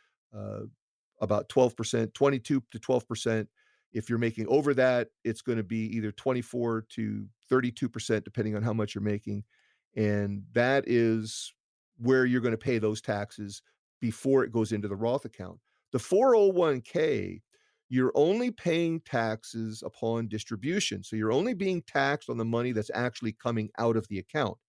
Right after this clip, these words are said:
And so there again, it's gonna be taxed on your annual income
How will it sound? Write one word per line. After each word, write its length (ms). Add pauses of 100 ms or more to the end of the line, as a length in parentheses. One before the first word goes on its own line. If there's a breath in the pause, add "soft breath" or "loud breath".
(560)
And 140
so 200
there 180
again, 340
it's 180
gonna 220
be 140
taxed 440
on 280
your 320
annual 580
income 720